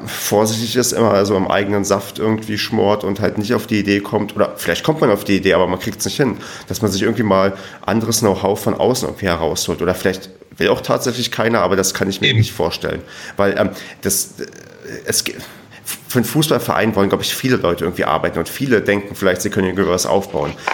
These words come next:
Speaker 1: Aber wenn du nicht den Mut hast, Leute herzuholen und Leuten auch irgendwie ein Stück weit Vertrauen zu geben,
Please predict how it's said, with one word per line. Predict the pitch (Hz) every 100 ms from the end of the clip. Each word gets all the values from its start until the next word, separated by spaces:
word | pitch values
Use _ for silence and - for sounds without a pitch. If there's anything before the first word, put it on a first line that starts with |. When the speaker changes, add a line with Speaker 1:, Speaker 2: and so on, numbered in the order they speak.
| -
Speaker 1:
Aber | 107 101
wenn | 110
du | 120
nicht | 110 110
den | 110
Mut | 156 -
hast, | 101
Leute | 110 101
herzuholen | 101 127 - 101 80 85
und | 76
Leuten | 92 90 - 110
auch | 87
irgendwie | 101 101
ein | 95
Stück | - -
weit | 98
Vertrauen | - 87 - 104 131
zu | - 90
geben, | 87 90 113